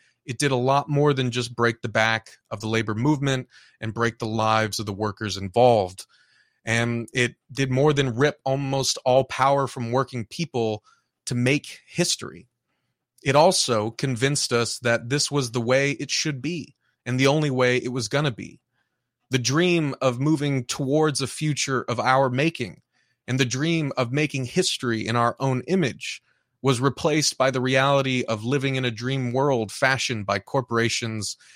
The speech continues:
and elite institutions that are perpetually out of reach. In the most sinister of ways, I think the legacy of Patco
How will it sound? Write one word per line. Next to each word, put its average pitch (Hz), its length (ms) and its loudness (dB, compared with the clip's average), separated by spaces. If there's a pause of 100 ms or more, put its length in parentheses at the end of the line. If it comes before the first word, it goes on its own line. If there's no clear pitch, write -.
(160)
and 110 100 -2
elite 120 220 2
institutions 113 920 -2
that 104 280 -2
are 104 160 0
perpetually 101 760 -4 (380)
out 110 120 2
of 107 160 -4
reach. - 500 -4 (560)
In 123 80 0
the 135 60 4
most 143 240 6
sinister 180 520 4
of 139 100 0
ways, 147 460 4
I 120 80 2
think 139 260 -4
the 123 80 -4
legacy 135 480 0
of 123 140 -4
Patco 117 680 -2